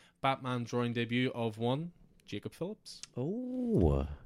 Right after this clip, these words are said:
Speaker 1: First ever time drawing Batman. I saw him recently shared on Twitter. Thought it looked great.
Speaker 2: Yep,
Speaker 1: Thought,
Speaker 2: yep.
Speaker 1: "Oh, nice variant." Of course, it's a retailer and center
Speaker 2: Ah,
Speaker 1: variant. So
Speaker 2: I wonder if you had a word in his ear.
Speaker 1: Well, you know, we might just be able to get him to,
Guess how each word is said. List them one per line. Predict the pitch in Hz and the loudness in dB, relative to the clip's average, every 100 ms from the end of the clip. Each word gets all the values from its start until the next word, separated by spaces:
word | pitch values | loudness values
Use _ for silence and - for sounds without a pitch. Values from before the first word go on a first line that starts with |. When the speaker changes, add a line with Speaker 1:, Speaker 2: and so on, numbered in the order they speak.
| - | -10
Speaker 1:
First | 104 - | -10 -6
ever | 104 | -8
time | 101 107 104 | -4 -4 -4
drawing | 104 104 101 | -4 -4 -2
Batman. | 101 117 113 123 | 0 0 0 0
I | 117 | 0
saw | 110 131 139 | 0 0 0
him | 120 | 2
recently | 107 - 101 101 | 0 -2 -4 -4
shared | - 101 104 | -4 -4 -2
on | 104 101 101 - | -4 -6 -10 -12
Twitter. | - 113 117 - - | -6 -2 -2 -6 -8
Thought | 110 | -6
it | |
looked | 92 - | -6 -4
great. | 107 104 | -2 0
Speaker 2:
Yep, | 92 | 2
Speaker 1:
Thought, | 107 107 87 | 2 0 0
Speaker 2:
yep. | - | 2
Speaker 1:
"Oh, | 196 - | 2 -2
nice | 127 120 | -4 -4
variant." | - 160 131 107 _ _ _ - _ - - | -2 0 0 -4 _ _ _ -20 _ -20 -20
Of | - | -14
course, | - 90 95 | -10 -10 -10
it's | - | -8
a | 95 95 95 | -6 -6 -8
retailer | 101 95 104 98 | -10 -10 -12 -12
and | 92 | -12
center | - 92 | -8 0
Speaker 2:
Ah, | 92 | 2
Speaker 1:
variant. | 95 92 87 85 76 71 73 - - | 4 2 2 0 -2 -6 -10 -16 -20
So | - 110 | 0 6
Speaker 2:
I | |
wonder | 160 180 | 8 12
if | 107 | 10
you | 85 | 10
had | 82 | 6
a | 78 | 6
word | 80 73 | 6 4
in | |
his | 73 | 2
ear. | 76 76 92 - - - | 2 2 0 -4 -20 -12
Speaker 1:
Well, | 139 165 165 | -8 -6 -6
you | 143 | -6
know, | 113 110 | -8 -8
we | 120 | -8
might | 131 135 | -8 -8
just | 117 - | -10 -6
be | |
able | 107 98 | -6 -6
to | 98 | -8
get | 101 | -8
him | 101 98 | -8 -10
to, | - 98 | -10 -10